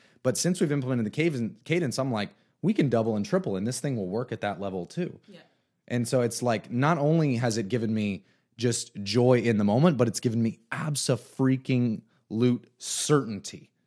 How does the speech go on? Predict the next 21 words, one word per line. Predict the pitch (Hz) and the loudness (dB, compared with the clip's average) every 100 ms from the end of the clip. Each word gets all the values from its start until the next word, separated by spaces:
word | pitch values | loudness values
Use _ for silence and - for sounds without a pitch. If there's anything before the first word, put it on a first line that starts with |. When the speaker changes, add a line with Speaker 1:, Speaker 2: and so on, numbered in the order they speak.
| _ _ _ | _ _ _
Speaker 1:
that | 110 | -2
we | 110 120 | 0 0
can | 123 | 0
grow | 104 113 123 | 0 4 4
this | 113 107 104 - - _ _ _ | 4 2 2 -2 -6 _ _ _
and | 107 107 | -4 0
we'll | 107 | 0
still | - - 117 | 0 0 2
have | 117 98 | 2 0
a | |
process | - 104 95 - 92 87 - | -2 -2 -2 -4 -6 -8 -8
which | 104 98 - - _ _ - | -8 -8 -10 -18 _ _ -4
allows | 110 110 | -2 -2
our | 107 | -4
people | 107 98 | -4 -4
to | 95 | -4
be | 95 | -2
managed | 95 117 139 156 156 | -2 0 2 2 0
effectively, | - 123 - 107 110 107 104 _ _ | 0 -2 -2 -4 -4 -6 -8 _ _
super | - - 143 156 | -10 0 2 2
productive, | 151 151 117 101 110 104 - | 2 2 2 0 -2 -2 -4